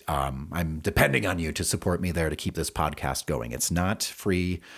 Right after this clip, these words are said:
Uh, it's free to listen to, and I wanna, and I'm going to keep it that way, but it's not free for me to produce. So, um, it's not free for me to produce and distribute and,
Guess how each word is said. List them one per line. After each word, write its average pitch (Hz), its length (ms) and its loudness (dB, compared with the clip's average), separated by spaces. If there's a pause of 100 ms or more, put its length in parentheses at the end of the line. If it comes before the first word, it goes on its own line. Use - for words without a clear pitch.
(160)
Uh, 90 140 0
it's 101 100 -2
free 175 200 6
to 190 80 6
listen 175 320 6
to, 110 240 8
and 107 80 6
I - 20 6
wanna, 110 240 6
and 104 180 2
I'm 92 200 2
going 147 300 8
to - 100 -4
keep 95 200 4
it 80 100 0
that 71 220 2
way, 71 220 2
but 71 180 -2
it's - 140 -2
not 71 220 0
free 78 200 0
for 69 140 -4
me 69 140 -4
to 69 240 -4
produce. - 320 -4
So, - 360 0 (460)
um, 71 320 0 (140)
it's - 120 -4
not 78 140 0
free 78 240 0
for - 160 -2
me 76 100 0
to 78 120 -4
produce 82 420 4
and 73 100 -2
distribute 69 640 -2
and, 64 240 -6